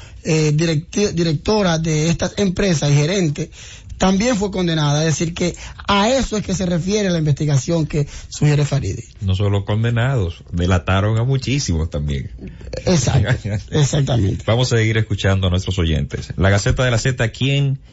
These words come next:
Speaker 2: y de dónde nos llama? La Gaceta, buenas.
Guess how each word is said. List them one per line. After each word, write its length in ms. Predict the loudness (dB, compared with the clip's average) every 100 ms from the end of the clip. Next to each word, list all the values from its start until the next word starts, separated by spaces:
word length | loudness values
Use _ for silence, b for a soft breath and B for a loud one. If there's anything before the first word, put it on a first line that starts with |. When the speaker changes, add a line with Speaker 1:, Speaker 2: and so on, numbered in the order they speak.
| -8 0
Speaker 2:
y 80 |
de 140 | 2 4
dónde 340 | 4 2 2
nos 160 | 2 2
llama? 240 | 0 0 -4 -8 -14 -14 -16 -18 -18 -20 -20 -20 -20 -20 -18 -16 -14 -14 -12 -12 -14 -14 -14 -6 -6 -6 -10 -10 -10 -10 -10 -8 -2 2
La 120 | 4
Gaceta, 400 | 4 2 2 2
buenas. 480 | 2 2 2 -2